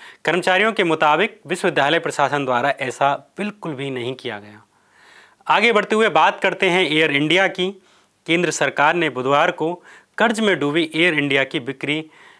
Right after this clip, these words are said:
करने की जो प्रक्रिया है, वो शुरू कर दी है। बुधवार सुबह उड्डयन मंत्री ज्योतिरादा-, ज्योतिरादित्य सिंधिया ने यह साफ कर दिया कि बोली की तारीख पन्द्रह सितंबर ही है और इसे बदला नहीं जाएगा। दो हज़ार अठारह में एयर इंडिया के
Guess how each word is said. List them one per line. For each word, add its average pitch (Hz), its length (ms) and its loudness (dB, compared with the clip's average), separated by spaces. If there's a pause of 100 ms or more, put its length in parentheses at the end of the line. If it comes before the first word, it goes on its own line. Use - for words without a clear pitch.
(300)
करने 170 280 2
की 165 140 -2
जो 143 120 -2
प्रक्रिया 170 520 2
है, 143 240 0
वो 131 180 -8
शुरू 175 220 -2
कर 139 180 -2
दी 143 160 -4
है। 143 200 -6 (800)
बुधवार 156 360 2
सुबह 170 260 0
उड्डयन 160 320 0
मंत्री 156 360 -2
ज्योतिरादा-, 156 760 0 (180)
ज्योतिरादित्य 147 720 0
सिंधिया 143 420 0
ने 190 160 -2 (460)
यह 139 60 -2
साफ 180 340 0
कर 165 140 4
दिया 143 300 0 (400)
कि 165 100 -2
बोली 226 340 0
की 185 100 -2
तारीख 160 640 0 (320)
पन्द्रह 156 220 0
सितंबर 131 440 -2
ही 190 120 4
है 226 220 0 (120)
और 151 140 0
इसे 196 280 -4 (120)
बदला 131 240 0
नहीं 123 260 -2
जाएगा। 98 400 -6 (600)
दो 156 80 0
हज़ार 220 140 4
अठारह 190 360 4
में 247 200 0
एयर 196 220 2
इंडिया 185 360 2
के 190 240 0